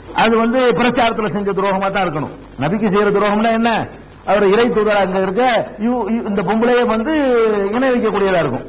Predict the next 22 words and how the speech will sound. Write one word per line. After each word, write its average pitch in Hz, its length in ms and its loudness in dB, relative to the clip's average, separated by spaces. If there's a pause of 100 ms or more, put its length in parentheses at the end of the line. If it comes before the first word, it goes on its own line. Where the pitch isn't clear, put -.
(440)
அந்த 254 260 2
மாதிரியான 269 560 0
ஒரு 220 140 0
அடிப்படையில 202 500 0 (100)
நூஹ் 226 260 0
நபியுடைய 185 520 0
மனைவி, 233 520 0 (520)
ஆ, 214 80 0 (540)
சரியான 240 440 0 (280)
ஒரு 190 220 0 (540)
இவருக்கு 185 300 0
ஆதரவா 202 400 0
இல்ல, 170 160 0 (680)
இவருக்கு 196 300 2
சப்போர்ட்டா 208 460 2
இல்ல. 180 180 0 (800)
இதையும் 302 380 4
அல்லாஹ் 254 240 2
திருமறை 277 320 2
குர்ஆன்ல 214 360 0
சொல்லி 202 180 0
காட்டுறான். 143 340 -2